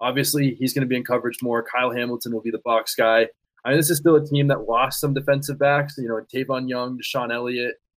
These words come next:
you know, Anthony Averett. You know, there's some guys gone. I know they're not exactly safeties, but I think there's some, you know, more defensive backs that are not gonna be competing for snaps with Kyle Hamilton.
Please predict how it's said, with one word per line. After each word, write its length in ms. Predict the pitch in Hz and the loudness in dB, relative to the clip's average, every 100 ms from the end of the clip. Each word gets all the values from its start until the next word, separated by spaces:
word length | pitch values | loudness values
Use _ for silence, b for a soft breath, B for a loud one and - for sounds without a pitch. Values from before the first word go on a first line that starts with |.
| _ | _
you 80 | 123 | -8
know, 180 | 113 104 120 | -6 -6 -6
Anthony 340 | 127 127 127 | -4 -4 -2
Averett. 500 | 117 120 139 143 143 | -2 -2 2 2 0
You 60 | 120 | -6
know, 40 | |
there's 160 | 120 113 | -4 -2
some 140 | 127 | 0
guys 240 | 127 127 123 | 2 2 2
gone. 160 | 120 | -2
I 20 | 117 | 0
know 100 | 135 | 0
they're 100 | 127 | -2
not 180 | 123 | -2
exactly 400 | 123 131 117 120 | -2 0 0 -2
safeties, 720 | 104 120 131 - 104 127 - - _ _ | -4 -2 -2 -4 -8 -4 -6 -8 _ _
but 80 | 120 | -2
I 60 | 135 | 2
think 80 | |
there's 160 | 131 127 | 2 2
some, 260 | 139 123 117 | 0 0 -2
you 80 | 123 | -4
know, 160 | 107 123 | -4 0
more 180 | 127 | 0
defensive 480 | 131 143 131 131 139 | 0 0 0 0 0
backs 360 | 117 120 120 - | 2 2 0 -6
that 100 | 110 | -4
are 40 | |
not 200 | 113 110 | -4 -4
gonna 120 | 123 117 | -6 -10
be 80 | |
competing 420 | - 104 127 120 110 | -12 -10 -8 -8 -8
for 100 | 101 | -8
snaps 460 | - 107 127 - | -2 -2 -2 -6
with 180 | 123 - | -10 -6
Kyle 220 | 139 143 135 | 2 4 4
Hamilton. 680 | 139 143 147 143 143 147 | 2 2 2 2 2 0